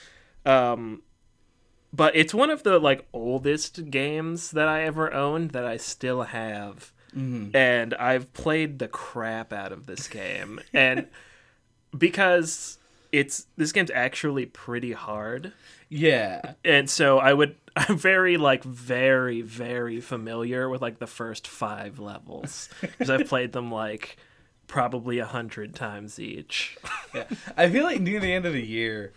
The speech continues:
Speaker 2: we like to do a few episodes on games that maybe aren't, like, specifically noteworthy. I'm talking obviously about, like, the main podcast, uh, because this is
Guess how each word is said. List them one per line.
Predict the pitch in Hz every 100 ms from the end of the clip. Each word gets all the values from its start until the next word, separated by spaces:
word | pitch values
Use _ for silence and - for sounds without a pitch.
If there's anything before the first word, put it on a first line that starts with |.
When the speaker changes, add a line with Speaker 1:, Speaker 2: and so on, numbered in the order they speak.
| -
Speaker 2:
we | 127
like | 123 120 117 -
to | 131 117 113 104 107 _ - - _ _ _ _ _ _ 151
do | 139 151
a | 143
few | 147 135 123
episodes | 123 139 - 143 143 135
on | 131 120
games | 117 120 117
that | 123 113
maybe | 123 117 113 120
aren't, | - 117 110
like, | 113 98 95 - - _ _ _ _
specifically | - - 143 127 - 135 - 131 135 117
noteworthy. | 110 110 120 123 127 120
I'm | 113
talking | - 113 104
obviously | 107 104 -
about, | 110 101 101
like, | 101
the | 104
main | 101 98
podcast, | 98 107 101 101 107 101 - - _ _ _ _ -
uh, | 110 90
because | 92 117 117 101
this | 107 98
is | 101 110